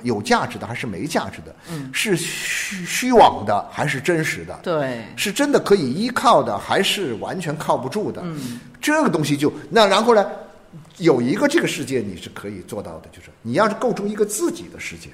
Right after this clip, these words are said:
Speaker 2: 就可以了。
Speaker 1: 在这个世界里面，你这些东西我都是有所依靠的，我可以，我抓住，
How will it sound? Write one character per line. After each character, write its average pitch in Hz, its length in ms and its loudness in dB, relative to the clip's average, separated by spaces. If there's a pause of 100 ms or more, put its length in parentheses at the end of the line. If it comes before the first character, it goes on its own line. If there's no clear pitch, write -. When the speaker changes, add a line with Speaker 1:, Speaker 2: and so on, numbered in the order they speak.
(120)
Speaker 2:
就 160 120 -4
可 131 200 -6
以 123 80 -8
了。 90 180 -12 (240)
Speaker 1:
在 208 180 0
这 294 160 2
个 214 80 0
世 160 160 -4
界 135 80 -2
里 123 100 -4
面， 113 180 -6
你 131 160 -6
这 285 140 -2
些 208 120 6
东 151 80 0
西 143 80 0
我 95 140 -6
都 226 180 2
是 127 160 -6
有 104 140 -4
所 82 160 -8
依 92 140 -12
靠 95 240 -4
的， 85 100 -14
我 110 160 -4
可 190 120 2
以， 185 80 4 (440)
我 165 120 6
抓 247 300 4
住， 233 160 0